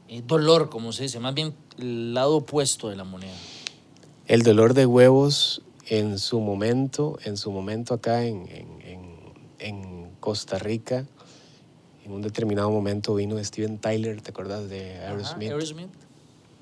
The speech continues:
Speaker 1: Eso fue en
Speaker 2: Bueno.
Speaker 1: el noventa y tres, noventa y dos, no.
Speaker 2: Sí,
Speaker 1: Ah, no,
Speaker 2: no,
Speaker 1: creo
Speaker 2: no,
Speaker 1: que
Speaker 2: no,
Speaker 1: vino
Speaker 2: no.
Speaker 1: después, vino
Speaker 2: Vino
Speaker 1: después,
Speaker 2: después,
Speaker 1: sí,
Speaker 2: vino
Speaker 1: vino
Speaker 2: después,
Speaker 1: después.
Speaker 2: vino después. Yo me acuerdo que yo lo fui, a nosotros nos dij-, nos dijeron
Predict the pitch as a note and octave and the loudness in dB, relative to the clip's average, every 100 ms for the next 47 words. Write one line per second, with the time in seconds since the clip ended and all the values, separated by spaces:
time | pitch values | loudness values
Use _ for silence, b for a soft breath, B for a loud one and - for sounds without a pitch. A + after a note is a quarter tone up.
0 | - - F#3+ F#3+ G3+ G3 F3 E3 C#3+ B2+ | -20 -20 -16 -14 -10 -10 -8 -12 -14 -14
1 | A#2+ A#2 - _ B B B B - C3 | -18 -20 -20 _ B B B B -20 -16
2 | B2+ B2 - B2 A#2 C3+ D3+ E3 - - | -14 -14 -12 -12 -12 -6 -4 -2 -4 -6
3 | - - - B2+ A#2 A#2 A2 A2+ G#2 B2+ | -6 -8 -10 -10 -12 -12 -12 -12 -8 -4
4 | F#3 - - - B2+ F2 - B B B | -4 -4 -10 -10 -8 -10 -14 B B B
5 | B - - A2 D4+ C#4 C#4 B3 B3+ C4 | B -10 -2 4 6 6 4 4 6 4
6 | C4 C#4 A#3+ - A#3+ G#3+ - A3 A3+ A#3 | 6 6 6 6 6 6 4 4 6 6
7 | - F#3+ - - F#3 D3+ D3+ E3 G#2+ - | 4 4 2 0 0 0 0 -2 -2 -4
8 | A#2 A2+ - G#2+ G2+ G2 - A2+ G#2+ G2 | -4 -4 -6 -10 -8 -8 -4 -4 -4 -6
9 | G2 G#2 G2+ G2 G2 A2 G#2 F#2+ F#2 F#2 | -4 -4 -4 -4 -6 -6 -6 -6 -8 -8
10 | G2 G2 A2 A2 G2 F#2+ G2+ G#2 A2+ A2 | -10 -6 -4 -4 -6 -10 -10 -8 -6 -6
11 | G#2+ | -8